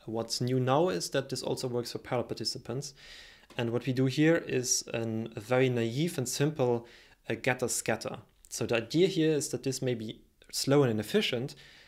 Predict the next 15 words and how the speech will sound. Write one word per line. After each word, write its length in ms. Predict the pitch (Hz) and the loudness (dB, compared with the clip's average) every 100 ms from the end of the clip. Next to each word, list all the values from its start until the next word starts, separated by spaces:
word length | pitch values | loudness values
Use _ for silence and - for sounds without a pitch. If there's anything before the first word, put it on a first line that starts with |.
| _ | _
but 160 | 127 120 | -2 0
it 160 | 120 117 | 0 0
works. 440 | 110 98 - - - _ _ _ _ _ _ - - _ _ _ - | 0 0 -6 -8 -12 _ _ _ _ _ _ -20 -20 _ _ _ -6
Um, 400 | 123 110 107 - | -2 -2 -4 -4
so 360 | - 135 127 - - | -2 2 2 -2 -8
if 220 | 135 - | -8 -4
you 140 | 123 | -4
then 320 | 120 127 123 | -2 -2 0
still 400 | 117 - 156 196 | -2 0 4 6
want 200 | 165 135 131 | 6 2 0
to 120 | 123 | -2
use 260 | 135 143 | 0 -2
this 140 | - - | -2 -4
eigen 240 | 165 160 139 | -2 -2 -4
implementation, 880 | 127 117 110 - 117 113 139 147 | -4 -4 -4 0 0 0 -2 -4